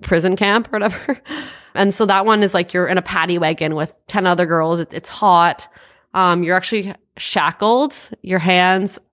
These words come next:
and your feet are shackled. Then you're shackled to someone next to you. And as they open the back door, you have to, like, shimmy off the paddy wagon. And <laughs>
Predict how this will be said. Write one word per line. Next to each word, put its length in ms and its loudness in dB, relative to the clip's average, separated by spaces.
and 320 0
your 80 -2
feet 280 0
are 80 4
shackled. 420 0
Then 120 2
you're 140 0
shackled 380 -2
to 60 -6
someone 300 -2
next 260 -6
to 80 -4
you. 140 -2
And 260 -4
as 140 0
they 140 2
open 220 0
the 100 2
back 260 -2
door, 260 0
you 220 -4
have 160 -12
to, 80 -8
like, 120 0
shimmy 760 0
off 320 -2
the 320 -2
paddy 320 0
wagon. 460 -4
And 320 -8
<laughs> 80 -2